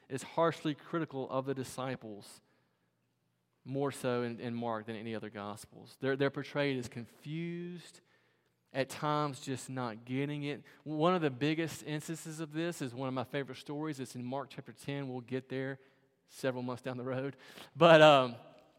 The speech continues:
it's when Jesus has just, I mean, he has just poured out his heart. Right? He has this, this intimate moment with his disciples. He's poured out his heart. He's told them, he says, "Hey, listen, guys,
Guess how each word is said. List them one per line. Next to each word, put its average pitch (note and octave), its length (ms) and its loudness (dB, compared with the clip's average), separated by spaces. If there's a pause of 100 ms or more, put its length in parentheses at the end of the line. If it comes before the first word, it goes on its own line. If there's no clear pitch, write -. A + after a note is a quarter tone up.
(280)
it's E3+ 160 0
when F3 200 2
Jesus F#3+ 380 2
has C#3+ 200 0
just, E3+ 460 4
I E3+ 100 4
mean, D#3+ 160 0
he E3+ 180 2
has B2+ 140 -4
just E3 460 -2 (460)
poured E3+ 300 -4
out D3+ 100 0
his B2+ 140 -4
heart. A2+ 420 -10 (800)
Right? D3+ 140 6
He E3+ 80 6
has E3 180 6
this, D3+ 140 2
this C#3+ 300 -6
intimate E3+ 340 0
moment D3+ 320 2
with C3+ 140 0
his A#2+ 80 -8
disciples. D#3 600 -2
He's B2 140 -6
poured E3+ 240 -2
out C#3+ 100 4
his C3+ 120 0
heart. D#3 340 2
He's C#3 220 -2
told F3+ 420 -4
them, C3 140 -4
he C3 80 -6
says, B2 180 -6
"Hey, D#3 180 -2
listen, D3 340 -2
guys, A#2 260 -2